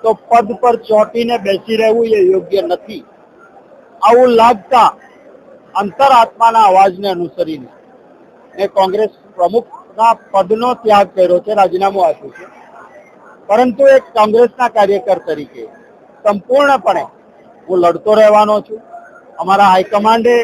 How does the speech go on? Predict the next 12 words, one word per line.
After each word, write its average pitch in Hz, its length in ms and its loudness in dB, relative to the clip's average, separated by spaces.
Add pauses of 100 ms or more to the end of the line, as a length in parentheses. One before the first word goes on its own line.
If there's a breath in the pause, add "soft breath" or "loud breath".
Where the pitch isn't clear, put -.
(1400)
ખૂબ 294 340 0
મને 254 240 -2 (100)
છૂટો 233 340 -4 (120)
દોર 240 260 4
આપીને 220 460 0 (720)
કામ 190 260 0
કરવાની 214 580 0
પણ 226 220 -2 (840)
પૂરી 247 400 0 (720)
છૂટ 214 260 -8
આપી 226 380 0
હતી. 214 300 -8